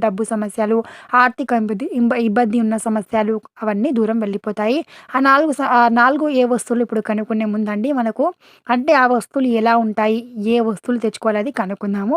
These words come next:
పదండి ఫ్రెండ్స్ కనుక్కుందాము. ముఖ్యమైన శుక్రవారం అండి. శుక్రవారం రోజు మీరు ఏం చేయండి అంటే సాయంత్రం పూట బయటికి వెళ్తారు కదా, అప్పుడు అంటే శుక్రవారం ఇరవై నాలుగు గంటల్లో ఎప్పుడైనా ఒకసారి ఈ వస్తువులను తెచ్చుకోండి. అది వచ్చేసి ముఖ్యంగా ఏం-, ఏందంటే సిల్వర్ కాయిన్ అండి. మన ఇప్పుడు చాలా వరకు సిల్వర్ కాయిన్ కదా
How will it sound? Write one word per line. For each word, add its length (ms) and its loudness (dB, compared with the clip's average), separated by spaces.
పదండి 340 -4
ఫ్రెండ్స్ 260 -8
కనుక్కుందాము. 540 -6
ముఖ్యమైన 420 0
శుక్రవారం 520 0
అండి. 220 -2
శుక్రవారం 380 0
రోజు 200 -4
మీరు 200 -4
ఏం 100 -4
చేయండి 180 -6
అంటే 180 -2
సాయంత్రం 400 0
పూట 140 0
బయటికి 320 -6
వెళ్తారు 300 -6
కదా, 180 2
అప్పుడు 180 2
అంటే 120 2
శుక్రవారం 520 2
ఇరవై 180 -2
నాలుగు 180 -2
గంటల్లో 360 -2
ఎప్పుడైనా 440 -2
ఒకసారి 340 -2
ఈ 80 -4
వస్తువులను 380 -6
తెచ్చుకోండి. 400 -4
అది 160 2
వచ్చేసి 380 0
ముఖ్యంగా 420 0
ఏం-, 100 0
ఏందంటే 360 4
సిల్వర్ 400 4
కాయిన్ 200 2
అండి. 160 0
మన 100 4
ఇప్పుడు 180 2
చాలా 220 4
వరకు 260 2
సిల్వర్ 320 2
కాయిన్ 220 2
కదా 120 0